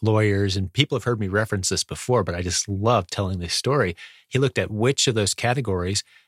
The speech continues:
small business owners was one of them, which of those categories of people are least likely to commit a serious crime in their life.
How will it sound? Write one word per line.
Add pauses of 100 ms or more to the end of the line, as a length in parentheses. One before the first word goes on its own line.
(160)
small
business
owners
was
one
of
them, (420)
which
of
those
categories
of
people
are
least
likely
to
commit
a
serious
crime
in
their
life.